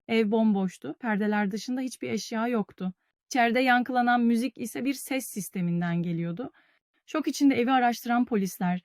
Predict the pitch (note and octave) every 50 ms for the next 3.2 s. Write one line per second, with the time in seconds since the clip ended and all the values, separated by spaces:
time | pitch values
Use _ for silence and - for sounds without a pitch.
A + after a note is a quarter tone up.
0 | _ _ _ _ _ - A3+ B3+ D#4 E4 D#4+ C#4 D#4+ D#4+ - D4 C#4+ D4+ E4 F4+
1 | D4 B3+ B3 A#3 A3 A#3+ - C4 B3 A#3 A#3+ A#3 B3 B3 - A#3 B3 B3 - C4+
2 | - - - B3+ C#4+ D4+ - - C4 A3+ - A#3 G#3 G3 _ - - G#3+ - -
3 | - - G3+